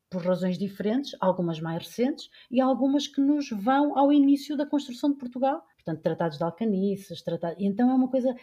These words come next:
espetacular, de repente tu começares a ver aquilo que tu estudaste nos bancos da escola e que na altura era uma seca e que tu não gostavas nada daquilo, e de repente aquilo tudo faz sentido, não é? Porque tu vês ali onde é que era a passagem, tu vês onde é que estava o castelo,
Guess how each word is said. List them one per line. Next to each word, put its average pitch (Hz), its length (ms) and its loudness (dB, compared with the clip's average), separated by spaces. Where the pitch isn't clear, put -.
espetacular, 196 1000 -2
de 202 80 -4
repente 208 520 -2
tu 233 120 -10
começares 208 440 -2
a 208 40 -4
ver 190 160 -2
aquilo 190 220 -6
que - 120 -20
tu 202 320 -6
estudaste 196 880 -4
nos 175 200 0
bancos 175 380 -2
da 170 80 -4
escola 165 500 -2
e 170 40 -4
que 170 120 -6
na 180 60 0
altura 175 280 -4
era 170 80 -4
uma 170 140 -4
seca 180 420 -4
e 156 60 -10
que - 120 -20
tu - 100 -12
não 165 220 -6
gostavas 160 400 -8
nada 156 220 -8
daquilo, 180 500 -8
e 226 80 0
de 233 80 4
repente 247 260 2
aquilo 269 200 -2
tudo - 180 -6
faz 294 180 -2
sentido, 277 520 0
não 180 160 2
é? 190 100 2
Porque 196 220 -8
tu 214 100 -4
vês 208 200 2
ali 214 200 2
onde 214 120 4
é 208 40 4
que 214 100 -2
era 214 100 4
a 214 40 4
passagem, 214 760 0
tu 180 140 -10
vês 185 200 0
onde 190 140 2
é 180 40 0
que 185 60 -8
estava 185 200 0
o 180 60 -4
castelo, 185 720 2